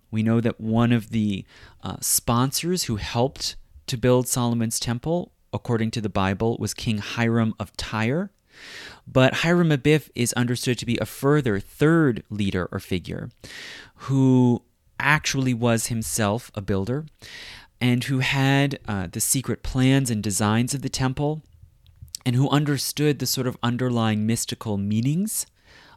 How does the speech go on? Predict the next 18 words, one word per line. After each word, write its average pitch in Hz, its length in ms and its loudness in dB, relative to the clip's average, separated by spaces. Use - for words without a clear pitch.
of 117 160 -2
the 120 80 -6
temple 113 360 -2
geometry 110 840 -2
and 127 720 6
who 139 300 0
had 139 480 2
f-, - 160 -20
a 123 80 2
secret 139 420 0
password - 720 -2
that 113 180 4
he 127 160 2
used 127 440 6
to 127 80 -2
sort 110 180 0
of 104 160 -2
convey 107 840 0